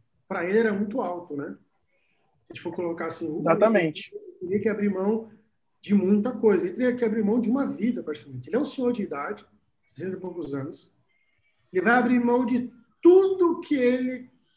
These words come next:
Speaker 1: não tudo que ele conhecia, mas muita coisa que ele já conquistou. Mas o, o que eu acho interessante sobre James, vamos falar um pouco da parte boa dele,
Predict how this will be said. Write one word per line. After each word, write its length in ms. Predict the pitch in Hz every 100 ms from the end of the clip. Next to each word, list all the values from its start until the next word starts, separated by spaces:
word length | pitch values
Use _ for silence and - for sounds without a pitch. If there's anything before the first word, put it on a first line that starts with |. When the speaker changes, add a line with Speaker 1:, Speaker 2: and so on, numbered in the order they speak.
| _ _ _ _ _ _
Speaker 1:
não 180 | 214 285
tudo 200 | 220 220
que 40 |
ele 100 | 190
conhecia, 600 | 175 156 - 175 220 - - _ _ _ _ _ -
mas 160 | 165
muita 180 | 196 247
coisa 160 | 226 220
que 80 |
ele 80 | 233
já 140 | 208 208
conquistou. 640 | 214 220 - - 143 - - _ _ _ _ _ _ _ - _ -
Mas 140 | 202
o, 140 | 302
o 40 | 247
que 80 | 277
eu 40 |
acho 140 | 269
interessante 440 | 247 311 254 254 247
sobre 180 | 220 151
James, 360 | 202 214 175
vamos 160 | 202 202
falar 200 | 214 -
um 120 | 185
pouco 240 | - 208
da 60 | 202
parte 240 | 196 - -
boa 400 | 143 202 185 139
dele, 500 | 175 240 180 -